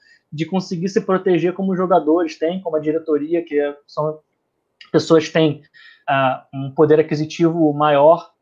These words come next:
ah, tem. Então, assim, cara, a minha preocupação é muito mais esse entorno que envolve volta treino, que envolve uma partida de futebol, do que propriamente os jogadores. Como, como eu falei, eles têm que ser parte e ter opinião sobre,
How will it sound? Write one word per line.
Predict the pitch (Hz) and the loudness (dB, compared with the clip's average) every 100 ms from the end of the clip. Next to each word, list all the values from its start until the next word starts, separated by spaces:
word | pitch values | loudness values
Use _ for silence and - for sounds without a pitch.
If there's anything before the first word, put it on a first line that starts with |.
| _ _ - | _ _ -8
ah, | 143 139 135 131 - - | -4 -2 -2 -4 -8 -4
tem. | 175 175 139 _ | -2 -2 -4 _
Então, | 202 | -2
assim, | 208 214 165 | -2 -2 0
cara, | 156 131 127 - | 2 2 0 -4
a | 147 | -2
minha | 190 277 | 2 2
preocupação | 240 226 190 170 202 196 | 2 2 2 0 0 -2
é | |
muito | 180 262 233 | -2 -2 0
mais | 180 175 156 | 4 4 2
esse | 226 - 220 | -2 -2 -6
entorno | 190 - 165 180 214 254 _ _ _ _ _ | -6 -2 -2 0 -2 -4 _ _ _ _ _
que | - 165 | -8 -2
envolve | 165 147 156 151 139 139 123 | -2 0 4 4 4 -2 -2
volta | 139 175 180 | 2 2 0
treino, | 170 175 175 170 151 | -2 0 0 -2 -4
que | 147 151 | -8 -8
envolve | 143 151 156 | 0 0 0
uma | 147 | -6
partida | - - 185 | -6 -10 -14
de | 170 | -14
futebol, | - - 147 151 180 190 _ _ - | -18 -12 0 2 2 -4 _ _ -6
do | 165 | -4
que | 202 | -2
propriamente | 196 202 226 214 190 185 196 196 | 2 2 2 0 0 -2 -6 -4
os | |
jogadores. | 180 196 175 143 120 - | 0 0 0 -4 -6 -12
Como, | 180 180 - | -10 -10 -12
como | - 190 | -8 -6
eu | 196 | -2
falei, | 233 165 131 - | 0 0 -2 -6
eles | 147 147 - | -10 -12 -8
têm | - 226 302 | 0 0 0
que | 262 | -6
ser | - - - | -6 -10 0
parte | - 226 262 226 | 2 4 0 -6
e | |
ter | - 208 233 | -2 2 2
opinião | 226 214 190 240 | 2 -4 -6 -8
sobre, | - 185 160 135 127 | -6 -2 -2 -4 -14